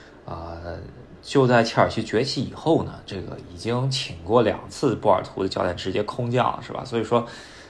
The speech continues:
呃，波尔图和切尔西做，之间做生意是非常清楚的。然后两个队在欧冠中间也碰过不少次了，啊，虽然小组赛居多啊，呃，淘汰赛有，呃，一次，啊，但是我觉得，啊，对于这个频繁的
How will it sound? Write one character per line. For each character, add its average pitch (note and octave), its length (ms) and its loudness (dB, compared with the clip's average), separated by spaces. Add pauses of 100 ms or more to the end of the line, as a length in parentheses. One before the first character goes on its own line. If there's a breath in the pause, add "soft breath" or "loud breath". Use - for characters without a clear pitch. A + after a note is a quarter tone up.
(140 loud breath)
呃， F2 320 -8 (100)
波 C3+ 140 10
尔 G#2 100 10
图 G2+ 340 -2
和 A2 160 0
切 - 160 -4
尔 F#2 120 2
西 A2 180 -4
做， G#2 180 0
之 B2 220 -2
间 A#2+ 240 0
做 A#2 180 0
生 C3+ 200 0
意 B2 120 0
是 - 140 -6
非 G2+ 200 -2
常 F2+ 280 -2 (520 loud breath)
清 A#2+ 260 0
楚 G2+ 140 -4
的。 - 80 -10 (100)
然 F#2 80 -6
后 F#2+ 280 2
两 F2 220 -4
个 G2 60 -4
队 G#2+ 340 6
在 G#2 160 4
欧 A#2 160 6
冠 G2+ 400 4
中 G#2+ 140 -4
间 A2+ 160 -2
也 - 160 -4
碰 - 180 -4
过 G2+ 120 0
不 B2 120 0
少 - 140 0
次 - 280 -2
了， - 120 -6 (560 loud breath)
啊， F2 100 -8
虽 C#3+ 160 0
然 C#3 280 4
小 B2+ 240 6
组 D3 120 2
赛 G2+ 400 6
居 - 300 -8
多 G#2 260 2
啊， - 200 -8
呃， - 100 -10 (180)
淘 - 200 2
汰 A#2 80 6
赛 A2+ 160 2
有， F#2 200 -4
呃， F2 160 -8
一 - 220 -10
次， - 300 -4 (520 loud breath)
啊， F2 160 -6
但 F#2+ 140 -4
是 F#2+ 260 0
我 F2 120 -2
觉 F2+ 140 -8
得， F2 340 -2
啊， F2 360 -12
对 G2+ 160 0
于 F#2+ 160 -2
这 A#2 200 0
个 F2+ 60 -2
频 G2 300 -8
繁 F2+ 200 -4
的 F2+ 80 -6